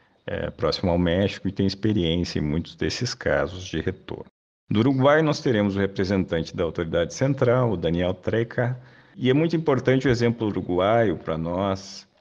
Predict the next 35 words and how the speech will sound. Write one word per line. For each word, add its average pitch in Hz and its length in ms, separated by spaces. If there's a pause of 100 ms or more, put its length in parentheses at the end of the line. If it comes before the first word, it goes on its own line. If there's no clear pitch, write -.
(220)
não 143 140
só 151 160
pela 107 180
proximidade 87 720
geográfica 85 640
e 78 60
pelos 80 280
direitos 82 300
serem 85 260
parecidos, 92 640
mas 151 160
porque 180 320
lá 151 340
eles 151 480
recentemente 143 640
adotaram 139 520
uma 127 120
lei 98 140
específica - 640 (340)
que 95 340
regula 104 580
a 95 40
tramitação 82 680
dos 80 120
casos 82 360
da 87 300
Haia 95 260 (420)
e 95 80
que 113 140
tem 147 180
sido 107 460
um 104 200
exemplo 95 480
de 82 300
rapidez 80 880